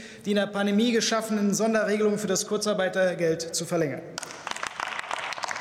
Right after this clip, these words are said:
Doch Kurzarbeit ist gut, aber eine Politik, die verhindert, dass Unternehmen überhaupt unverschuldet in Probleme geraten und Kurzarbeit in Anspruch nehmen müssen, ist besser.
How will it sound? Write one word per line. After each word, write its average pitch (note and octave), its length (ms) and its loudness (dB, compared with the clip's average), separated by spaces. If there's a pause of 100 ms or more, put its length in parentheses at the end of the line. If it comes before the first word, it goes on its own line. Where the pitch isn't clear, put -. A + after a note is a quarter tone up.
(100)
Doch G#3 140 0
Kurzarbeit B3+ 420 4
ist - 140 -2
gut, C4+ 240 4
aber B3 80 4
eine A#3 120 0
Politik, A#3 360 2
die B3+ 80 2
verhindert, B3 560 4
dass A#3 120 2
Unternehmen A#3 380 2
überhaupt G#3+ 400 2
unverschuldet A#3 460 2
in G3 40 0
Probleme A3 420 2
geraten A3+ 580 4
und G3+ 280 4
Kurzarbeit A3 440 2
in G3+ 40 -2
Anspruch G#3+ 380 0
nehmen A3 240 4
müssen, G#3 440 2
ist A3 200 -2
besser. - 300 -2